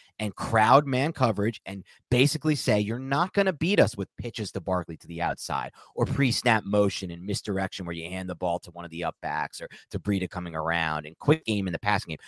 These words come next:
You need to beat us outside the hash marks by throwing the football outside the hash marks in the fifteen plus range, fifteen to twenty yards to twenty-five to thirty-five. And when teams have done that against the Giants and they do have the personnel up front to win,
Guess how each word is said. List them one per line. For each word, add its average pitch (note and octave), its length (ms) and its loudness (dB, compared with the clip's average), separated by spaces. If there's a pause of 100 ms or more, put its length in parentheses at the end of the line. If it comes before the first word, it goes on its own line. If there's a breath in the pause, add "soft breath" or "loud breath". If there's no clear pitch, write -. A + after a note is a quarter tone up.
(140)
You C3 140 6
need F3 260 4
to G#3 100 6 (120)
beat F#3 220 6
us G#2 200 6 (140)
outside C3+ 420 4
the G#3 100 8
hash B2 300 4
marks G#2 240 2
by G2+ 200 -2
throwing A#2 240 0
the C3+ 60 2
football B2 340 2
outside C#3+ 260 0
the F3 80 6
hash B2 200 6
marks G2 220 -2 (300 soft breath)
in A#2 100 -4
the A2+ 80 2
fifteen E3 540 -2
plus A#2 400 -2
range, F#2 340 -2
fifteen A2 400 -6
to G2+ 80 -8
twenty G2 260 -4
yards F2+ 260 0
to - 60 -18
twenty-five E2+ 460 -4
to - 60 -20
thirty-five. F2 560 -2 (520 loud breath)
And A2 140 -4
when B2+ 240 4
teams D3+ 280 0
have D3+ 180 0
done C#3+ 200 6
that D#3+ 140 6
against C#3+ 300 0
the A#2 60 -4
Giants C3 420 2
and G2+ 80 -6
they G2 60 -6
do G#2+ 120 -4
have A2 120 -2
the A2 100 -4
personnel A2 440 -4
up - 160 -12
front D3+ 340 8
to G2+ 100 -4
win, A#2+ 320 2